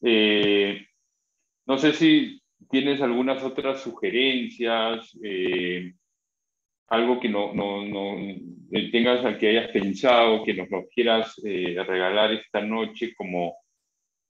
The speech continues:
para ir viviendo esta, esta bienaventuranza que entendemos, pues,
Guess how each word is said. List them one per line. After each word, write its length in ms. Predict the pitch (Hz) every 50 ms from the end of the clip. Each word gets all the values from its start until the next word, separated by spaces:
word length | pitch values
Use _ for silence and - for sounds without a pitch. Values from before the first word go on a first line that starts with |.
| _ -
para 260 | 113 104 101 101 101
ir 220 | 110 120 117 117 120
viviendo 800 | 120 117 113 117 120 120 120 113 107 107 104 107 107 104 104 104
esta, 480 | 104 104 - - - 110 107 90 101
esta 260 | 104 - - - 113
bienaventuranza 960 | 110 107 104 98 95 95 90 90 - 98 98 101 107 110 110 - - 110 -
que 80 | - -
entendemos, 760 | 92 90 87 95 90 90 98 107 107 107 110 107 107 - -
pues, 240 | 110 110 107 110